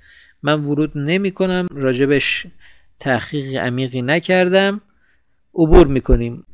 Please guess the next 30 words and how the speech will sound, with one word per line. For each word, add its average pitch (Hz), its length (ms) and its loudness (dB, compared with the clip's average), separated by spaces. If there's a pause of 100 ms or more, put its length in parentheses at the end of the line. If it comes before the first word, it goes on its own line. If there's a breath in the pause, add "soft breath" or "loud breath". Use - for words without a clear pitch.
حقیقت 175 480 2
امر 214 180 2
این 214 200 -2
است 202 180 -2
که - 120 -6
امروز 170 540 0
و 170 100 4
در 156 160 4
زمان 147 460 0
غیبت 151 340 2
معصوم 175 560 -4
اسلام 180 420 -2
در 165 140 2
قالب 143 320 2
جمهوری 139 420 -2
اسلامی 139 400 -2
ایران 165 300 2
و 165 60 0
نظریه 139 600 0
ولایت 131 360 2
فقیه 180 500 0
نمودار 123 480 0
گشته 113 280 -2
و 123 80 2
در 131 160 4
حال 143 340 2
به 165 200 -4
اجرا 131 280 4
درآمدن 127 640 4
است، - 240 0